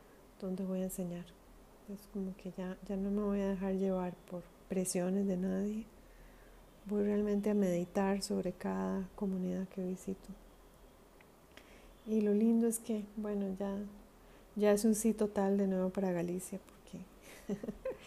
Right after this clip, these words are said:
quedamos enamorados, mi esposo y yo, no solamente del, del lugar tan fragante, tan, tan lleno de naturaleza y de, de paz,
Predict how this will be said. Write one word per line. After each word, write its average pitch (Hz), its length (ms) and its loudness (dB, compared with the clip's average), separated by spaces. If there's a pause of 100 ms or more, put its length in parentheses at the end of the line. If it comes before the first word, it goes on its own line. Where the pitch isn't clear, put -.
(300)
quedamos 202 420 2
enamorados, 180 680 0
mi 185 80 -4
esposo 185 320 -8
y 185 60 -6
yo, 185 180 -2
no 185 160 -4
solamente 190 580 -4
del, 185 240 -4 (480)
del 190 220 4
lugar 196 480 2
tan 185 240 -4
fragante, 180 640 -4
tan, 190 340 -8 (720)
tan 196 180 -4
lleno 190 300 -2
de 185 100 0
naturaleza 175 800 -4
y 170 100 -8
de, 180 760 -12
de 185 80 -4
paz, 196 380 -2